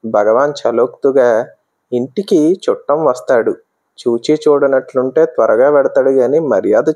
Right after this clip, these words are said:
చేస్తే వెళ్ళనే వెళ్ళడు. వ్యాధిని అంతే, మీరలా ఉపచరిస్తే అదెందుకు పోతుంది? లక్ష్య పెట్టుకుంటే తానే పోతుంది" అంటూ పరిహాసమాడుతూ ఉంటారు.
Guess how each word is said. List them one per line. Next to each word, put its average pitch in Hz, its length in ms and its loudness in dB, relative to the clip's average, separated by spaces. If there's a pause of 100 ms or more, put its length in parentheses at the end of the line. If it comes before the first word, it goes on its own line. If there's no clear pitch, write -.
చేస్తే 151 280 0
వెళ్ళనే 131 420 2
వెళ్ళడు. 113 440 0 (560)
వ్యాధిని 113 580 0
అంతే, 139 520 0 (340)
మీరలా 127 420 2
ఉపచరిస్తే 147 800 0
అదెందుకు 117 420 0
పోతుంది? 147 640 -2 (460)
లక్ష్య - 300 0
పెట్టుకుంటే 170 680 0
తానే 151 380 0
పోతుంది" 127 640 -2
అంటూ 120 280 0
పరిహాసమాడుతూ 143 1000 -2
ఉంటారు. 113 500 -2